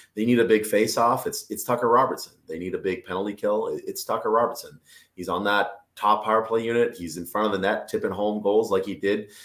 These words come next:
in Game Six, right? He is, he is that guy for Peterborough. He's been Captain Clutch for them, and, um,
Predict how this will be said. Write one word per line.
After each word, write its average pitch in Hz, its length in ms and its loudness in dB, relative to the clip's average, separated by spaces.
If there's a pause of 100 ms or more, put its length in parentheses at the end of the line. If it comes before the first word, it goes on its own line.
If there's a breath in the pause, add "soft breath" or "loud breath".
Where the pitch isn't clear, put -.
(140 loud breath)
in 110 180 -2
Game 113 220 2
Six, - 440 0
right? 90 220 2
He 110 280 -2
is, 107 520 -2
he 139 220 2
is 123 180 0
that 107 340 4
guy 95 360 4
for 90 220 -6
Peterborough. 101 500 -2
He's 87 200 -8
been 85 260 -10
Captain 87 300 -6
Clutch - 320 -2
for 87 140 -6
them, 95 300 -4 (360 soft breath)
and, 95 600 -2 (460)
um, 64 480 -6